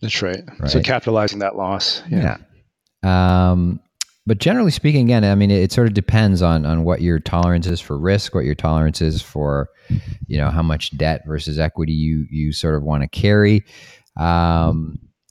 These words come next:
Speaker 2: you know, most people would say probably take a strategy of basically using that, using that, uh, heloc to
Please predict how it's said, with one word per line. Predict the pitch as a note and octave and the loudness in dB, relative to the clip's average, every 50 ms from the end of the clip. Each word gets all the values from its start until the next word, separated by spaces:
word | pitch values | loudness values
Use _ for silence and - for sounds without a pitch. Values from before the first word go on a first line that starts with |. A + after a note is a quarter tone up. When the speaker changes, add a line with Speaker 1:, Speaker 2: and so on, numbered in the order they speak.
| _ | _
Speaker 2:
you | - G#3+ | -2 0
know, | A3 D#3 C3+ B2 | 2 2 2 2
most | B2+ A#2+ B2 B2+ C3 C3 - - - | 2 4 4 4 4 2 0 -2 -2
people | - C3 B2+ - - B2 A2+ G#2 | 0 0 2 2 2 2 2 4
would | G#2 G2+ F#2 | 2 0 0
say | - - G#2+ G2+ G2 F#2+ F#2+ F#2+ F#2 F#2 F#2 F2+ F2+ F2+ E2+ D#2+ D2 A#1+ A1+ A#1 B1 E2 - - | 0 0 2 2 4 4 4 2 2 2 2 2 2 0 0 -2 -4 -6 -8 -10 -14 -12 -8 -2
probably | - G#2+ G2+ F#2+ G2 | 0 0 2 0 0
take | - - G#2 F#2+ | 0 0 0 0
a | - F2 | -2 -4
strategy | - - F#2+ E2+ E2+ F2 F2+ E2+ F2 F2 E2 | -4 -2 0 2 2 2 0 0 0 2 2
of | D#2+ D2+ D2 | 0 0 0
basically | E2 E2 E2 - - E2+ - E2+ D#2+ | -2 -2 -2 -2 -4 -6 -4 -2 -2
using | D#2 D#2+ F#2 F#2+ F2+ F#2+ F2+ | 0 2 0 2 2 0 0
that, | F2 D#2+ D2+ D2 - _ | 0 -2 -4 -6 -8 _
using | - G#2+ G#2 G2+ G#2 G2+ | -2 0 2 2 2 2
that, | G2 F#2 F2 - - - - _ _ _ _ _ | 2 2 0 -2 -6 -10 -20 _ _ _ _ _
uh, | - E2 D#2+ | -8 -6 -4
heloc | - - - - - - - F#2 F2+ F#2 - - - | -2 0 2 4 4 4 4 2 2 0 -2 -6 -16
to | - | -20